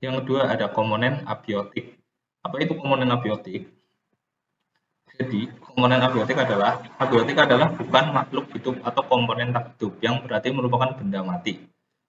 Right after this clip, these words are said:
Komponen abiotik merupakan fisik dan kimia tempat hidup makhluk hidup. Contoh dari komponen biotik, antara lain ada cahaya, air, kelembaban udara, garam-garam mineral, dan tanah. Suhu.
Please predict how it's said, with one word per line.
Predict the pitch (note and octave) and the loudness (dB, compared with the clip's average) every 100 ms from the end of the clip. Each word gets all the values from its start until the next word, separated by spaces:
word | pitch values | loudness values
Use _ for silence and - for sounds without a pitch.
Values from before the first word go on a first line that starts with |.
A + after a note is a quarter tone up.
| _ - | _ 0
Komponen | C3 C3 C#3+ C#3 | 4 4 4 2
abiotik | C#3 A#2+ B2+ C#3+ | 0 0 -4 -4
merupakan | D3+ C#3+ D3 E3+ | -6 -4 0 0
fisik | - C3+ - - - _ _ | 0 -4 -2 -4 -8 _ _
dan | B2 C3+ - | 0 0 -2
kimia | B2+ C3 C#3 | -4 -4 -4
tempat | C3+ C3+ C3 | -6 -2 -2
hidup | A2+ - - | -2 -8 -6
makhluk | B2+ B2 A#2 | -4 -4 -6
hidup. | G2+ A2 - _ _ _ _ - | -8 -8 -10 _ _ _ _ 0
Contoh | C#3+ D3+ F3 | 2 4 4
dari | B2 A#2 | 4 2
komponen | A#2 A2 G#2+ G#2+ G#2+ | 0 2 0 0 0
biotik, | A2 - G#2 - _ _ _ A#2+ | -2 -2 -6 -8 _ _ _ -4
antara | A#2+ A#2+ A#2 A#2 | 0 2 2 2
lain | C3+ | 0
ada | A2+ G2+ | 0 -2
cahaya, | G#2 F#2+ F2 G2+ - - | -2 0 0 0 -2 -8
air, | A#2 A2 A#2+ - | -4 -2 -2 -4
kelembaban | - C3+ A2+ B2 C#3+ | -4 0 2 2 0
udara, | C#3 G#2 G2+ - - B2+ | -2 0 0 -2 -4 0
garam-garam | A#2 A#2+ B2 A2 | 2 2 0 0
mineral, | A2 G#2 F#2+ A2 A2 | -2 -4 0 0 0
dan | - A2+ G#2+ | -4 -4 -4
tanah. | F#2+ F3+ F2+ - _ _ _ _ _ _ _ _ | -6 -6 -8 -14 _ _ _ _ _ _ _ _
Suhu. | - B2+ D3 C#3 B2 | -4 -2 2 2 2